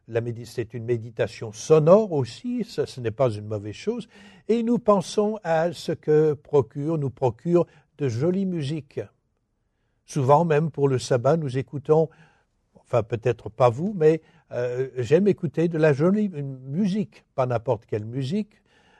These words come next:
généralement de la musique, pas trop de chansons, mais des musiques. Et il y a des musiques qui réellement nous aident à,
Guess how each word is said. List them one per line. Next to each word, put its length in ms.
généralement 580
de 100
la 280
musique, 500
pas 140
trop 200
de 140
chansons, 520
mais 320
des 140
musiques. 500
Et 80
il 80
y 60
a 80
des 140
musiques 400
qui 100
réellement 360
nous 280
aident 300
à, 200